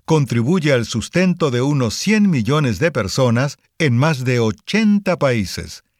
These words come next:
El volumen de las exportaciones mundiales de café es superado solo por la del petróleo. A esto contribuye el hecho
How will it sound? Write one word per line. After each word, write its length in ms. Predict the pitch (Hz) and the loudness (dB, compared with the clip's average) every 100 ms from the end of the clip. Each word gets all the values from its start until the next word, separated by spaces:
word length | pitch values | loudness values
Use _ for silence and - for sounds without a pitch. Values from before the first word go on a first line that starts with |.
| _ _ _ - _ | _ _ _ -20 _
El 120 | 175 | 0
volumen 380 | 160 160 220 208 | 2 2 2 2
de 100 | 175 | 2
las 200 | 139 120 | 0 -2
exportaciones 800 | 110 - 127 113 110 139 135 117 | -6 -4 -4 -2 -4 -2 -2 0
mundiales 480 | 113 107 120 120 104 | 0 0 0 0 -2
de 160 | 113 147 | -4 -4
café 420 | 90 135 147 156 _ _ _ - | -4 -2 -2 -2 _ _ _ -4
es 180 | 202 | -2
superado 640 | - 180 131 127 165 151 131 | 0 -2 0 0 0 0 -4
solo 560 | - - 226 214 202 | -6 -2 0 2 0
por 240 | 185 147 139 | 0 -2 0
la 120 | 131 | 0
del 200 | 131 113 | 0 -2
petróleo. 580 | 127 120 127 104 80 76 _ _ _ - - | -4 0 0 -2 -6 -12 _ _ _ -20 -8
A 140 | 202 208 | 0 2
esto 380 | 127 - 175 | 0 -2 -2
contribuye 760 | 160 135 117 110 120 117 117 104 | 0 0 0 0 0 0 0 0
el 80 | 117 | 0
hecho 380 | 139 117 131 | 0 -2 -4